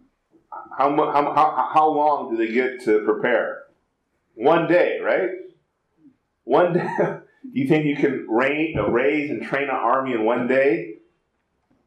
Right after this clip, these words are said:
Uh, no, that's not gonna happen. But where do they go? Where are they told to go? "On the top of the hill," verse nine, "with the staff of God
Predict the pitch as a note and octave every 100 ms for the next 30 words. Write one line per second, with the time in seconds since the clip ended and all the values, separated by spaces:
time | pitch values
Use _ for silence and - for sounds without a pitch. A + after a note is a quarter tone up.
0 | - G#2 G#2+ A2 A2 A2 A2 C#3+ D3 A#2+
1 | A#2+ C3+ C#3 C3 C3 D#3 D3 - - _
2 | _ _ _ C3+ - _ _ - _ C#3
3 | C3+ E3+ F3 E3 C#3+ E3+ C3 - - B2+
4 | F3 E3 - D#3 D3+ B2+ E3 - - -
5 | _ _ _ _ _ _ _ _ _ _
6 | _ _ _ _ _ _ _ _ _ A#2+
7 | B2 A#2+ - C#3+ E3 F#3+ F3+ C#3 C#3 C#3
8 | G#3+ B2+ A2+ A2 A2 A2 A2 G#2 G#2 A#2
9 | - - _ _ _ _ _ _ C3+ C3+
10 | C#3 C3+ - F3 F#3 F#3+ - - - -
11 | _ - - _ _ _ _ _ - B2
12 | B2+ C3+ C3+ C#3